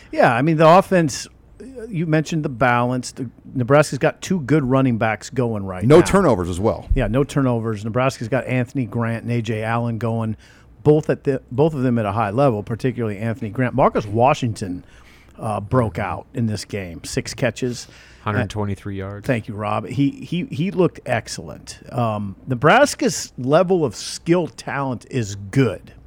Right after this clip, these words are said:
Speaker 1: I mean, it is good. They got a good crop
Speaker 3: Oh, yeah.
Speaker 1: of guys over there. Um,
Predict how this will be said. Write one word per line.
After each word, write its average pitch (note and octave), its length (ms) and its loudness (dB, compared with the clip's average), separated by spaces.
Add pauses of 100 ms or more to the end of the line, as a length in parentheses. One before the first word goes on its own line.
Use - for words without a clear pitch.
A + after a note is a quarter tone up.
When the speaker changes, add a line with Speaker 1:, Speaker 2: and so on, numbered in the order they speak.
Speaker 1:
I - 60 -14
mean, D3 120 2
it F#3+ 60 6
is G#3+ 180 4
good. G#2 320 0
They G3 140 4
got G#3+ 100 6
a E3+ 60 4
good C#3 260 -2
crop - 460 -10 (120)
Speaker 3:
Oh, D3+ 120 -12
yeah. A#2 240 -12
Speaker 1:
of B2 160 -2
guys A2+ 340 2
over G#2 240 -4
there. F#2+ 380 -8 (500)
Um, G#2+ 540 -4